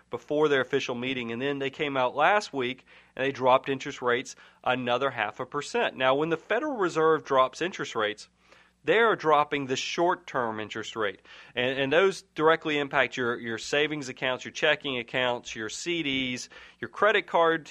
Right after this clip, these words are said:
you know, accounts, as well as, like, your home equity lines that are tied to prime. So those things are immediately impacted 'cause those are short-term rates that are very variable. Um, but your, your fixed products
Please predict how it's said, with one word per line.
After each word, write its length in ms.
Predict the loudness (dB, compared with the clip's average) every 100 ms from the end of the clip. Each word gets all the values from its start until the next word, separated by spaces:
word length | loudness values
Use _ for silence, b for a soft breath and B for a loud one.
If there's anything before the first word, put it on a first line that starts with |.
| -8
you 120 | 0
know, 280 | 2 2 -2
accounts, 560 | -4 0 2 2 -2
as 140 | -10 -6
well 400 | 0 4 4 4
as, 240 | 2 2
like, 180 | 0 0
your 100 | -2
home 200 | 0 0
equity 320 | 0 0 -6
lines 340 | -4 -4 -4 -6
that 100 | -8
are 60 |
tied 300 | -2 0 0
to 80 | -4
prime. 480 | -4 -4 -2 -6 -14 B B B
So 180 | -2 2
those 240 | 2 2
things 260 | -4 -2 0
are 80 |
immediately 640 | 0 0 0 0 -2 -2 -2
impacted 500 | 0 -2 -2 -6 -6
'cause 140 | -2
those 200 | -2 -2
are 60 | -4
short-term 680 | 0 2 2 0 -2 -2 0
rates 300 | -2 -2 -4
that 100 | -2
are 80 |
very 400 | 2 4 4 2
variable. 600 | 0 2 4 2 0 -14 B B B B
Um, 320 | 2 4 2 2
but 260 | 2 2
your, 340 | -4 0 0 0
your 180 | 0 -2
fixed 400 | 0 -4 -4 -4
products 540 | 2 4 4 0 -10